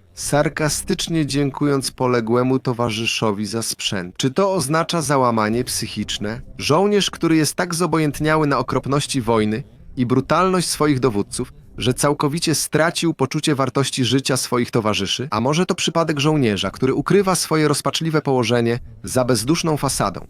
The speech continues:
Wie, że jego kraj wysłał go do walki nieprzygotowanego i z małymi szansami na przeżycie? Tak czy inaczej, nie zmienia to faktu, że rosyjscy żołnierze plądrują ciała swoich poległych,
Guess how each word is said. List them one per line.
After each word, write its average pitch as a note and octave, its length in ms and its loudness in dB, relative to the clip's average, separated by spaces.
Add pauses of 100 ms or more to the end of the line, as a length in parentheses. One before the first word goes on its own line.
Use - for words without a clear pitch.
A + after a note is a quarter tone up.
(100)
Wie, D3 280 2
że F#3+ 140 2
jego D3+ 240 2
kraj C#3 400 2
wysłał B2+ 440 0
go A2 140 0
do G#2 140 0
walki C#3 360 0
nieprzygotowanego A#2+ 1000 -2
i A2 100 -6
z G#2 100 -6
małymi A2+ 360 2
szansami B2 500 -2
na A#2 100 0
przeżycie? G#2 520 -4
Tak E3+ 240 0
czy F#3+ 160 -2
inaczej, C#3 580 2
nie C#3+ 160 4
zmienia F3 400 2
to E3+ 140 0
faktu, A#2+ 420 0
że A#2 180 2
rosyjscy C#3+ 560 0
żołnierze A#2 540 2
plądrują C#3+ 640 2
ciała A2+ 360 4
swoich A2+ 400 -2
poległych, C3+ 540 2